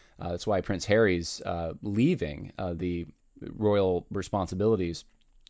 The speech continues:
and living in, uh, North America is so, uh, such an affront to so many people. And then, of course,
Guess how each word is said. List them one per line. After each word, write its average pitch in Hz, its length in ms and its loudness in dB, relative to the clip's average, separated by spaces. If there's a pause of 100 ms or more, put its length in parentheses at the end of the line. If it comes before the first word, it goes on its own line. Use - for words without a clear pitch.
(100)
and 92 320 -2
living 95 380 -2
in, 87 480 -4
uh, 90 180 -6
North 90 260 -6
America 117 380 0
is 90 240 0
so, 92 320 0 (800)
uh, - 260 -12
such - 260 -2
an 120 80 2
affront 120 460 -2
to 95 80 -6
so 101 160 -4
many 82 180 -4
people. - 460 -12 (260)
And 104 100 0
then, 101 100 2
of - 80 -2
course, - 340 -4